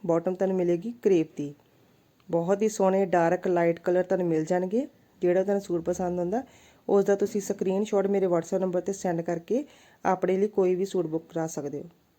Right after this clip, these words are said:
Cash on delivery ਨਹੀਂ ਹੈ ਜੀ, ਪੈਸੇ ਤੁਹਾਨੂੰ ਪਹਿਲਾਂ ਹੀ ਪੇ ਕਰਨੇ ਪੈਣਗੇ। ਸ਼ਿਪਿੰਗ ਫ੍ਰੀ ਰਹੇਗੀ, all India ਸ਼ਿਪਿੰਗ ਫ੍ਰੀ ਰਹੇਗੀ।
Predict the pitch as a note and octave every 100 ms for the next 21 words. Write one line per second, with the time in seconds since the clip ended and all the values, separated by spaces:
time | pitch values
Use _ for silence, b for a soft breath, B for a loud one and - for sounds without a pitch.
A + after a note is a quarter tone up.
0 | _ _ - E3+ G#3 G3+ G3 F#3+ G#3 F#3
1 | E3 F3+ F3 - F3+ F#3 F#3+ F3+ E3 D#3
2 | F3 G3 G3 G3 G3 G3 G3+ G3+ A3 D4
3 | b b b b - A3+ A#3+ A#3+ A#3 G3
4 | G3+ G3 G3+ - G3 F#3 F#3 F3 A3+ G#3+
5 | G#3 A3+ - F3+ E3+ D#3+ D#3 - D3+